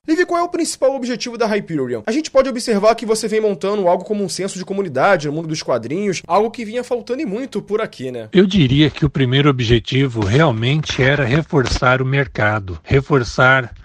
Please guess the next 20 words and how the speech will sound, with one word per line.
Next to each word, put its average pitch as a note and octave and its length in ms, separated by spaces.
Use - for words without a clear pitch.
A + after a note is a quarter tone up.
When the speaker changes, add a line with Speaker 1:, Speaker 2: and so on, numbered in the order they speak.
Speaker 2:
as A#2 200
relações, B2 920
reforçar C3+ 840
o C3 140
calor D#3 360
humano, D#3 520
que - 100
tá D3+ 140
faltando F3 560
tanto E3+ 600
no G3 160
mundo B3+ 280
dos D3+ 160
quadrinhos A#2+ 500
hoje A2 180
em A2 120
dia C3 340
e, C3 340
e A#3+ 140
no, A#2+ 720